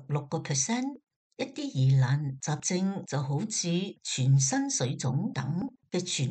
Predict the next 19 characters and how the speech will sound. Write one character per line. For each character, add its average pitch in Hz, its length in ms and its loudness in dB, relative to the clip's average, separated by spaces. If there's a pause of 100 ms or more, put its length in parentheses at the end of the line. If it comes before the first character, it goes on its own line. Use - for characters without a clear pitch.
癒 175 440 0
同 139 260 2
基 277 220 -2
本 156 260 -2
康 254 300 -4
復 - 240 -12
率 143 240 0 (200)
係 151 380 -2
五 147 140 2
十 147 180 0 (140)
八 160 80 0
個 - 160 -6
percent。 233 580 -2 (560)
類 185 420 -2
似 160 600 2
上 165 360 2 (120)
面 170 320 0
提 135 340 4
到 139 140 -2